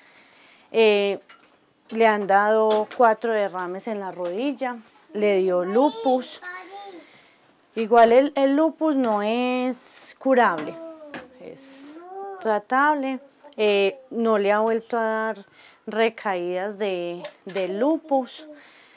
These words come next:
Em, ¿qué más? Eh, es operada de, de apendicitis,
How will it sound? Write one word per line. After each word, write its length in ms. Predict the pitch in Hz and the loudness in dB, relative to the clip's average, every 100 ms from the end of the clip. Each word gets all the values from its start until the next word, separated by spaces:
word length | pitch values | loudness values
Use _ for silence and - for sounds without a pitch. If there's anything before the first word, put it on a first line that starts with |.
| _ _ _ _ | _ _ _ _
Em, 600 | 214 214 208 202 202 202 - _ _ _ _ _ _ _ _ _ _ _ _ _ - | -4 -4 -4 -6 -6 -8 -12 _ _ _ _ _ _ _ _ _ _ _ _ _ -20
¿qué 160 | - 202 | -20 -18
más? 540 | 185 185 160 160 - - | -16 -14 -14 -16 -18 -4
Eh, 260 | 220 208 | 0 0
es 120 | 202 208 | -2 -8
operada 480 | - 226 185 170 | -4 -2 -2 0
de, 580 | 202 208 185 180 175 320 427 427 415 - - | 0 2 2 0 -2 -6 -8 -10 -10 -12 -6
de 220 | 208 202 | 0 4
apendicitis, 1300 | 185 - 196 180 175 - 262 294 294 262 240 214 | 4 2 -4 -4 -6 -2 0 0 -2 -6 -6 -10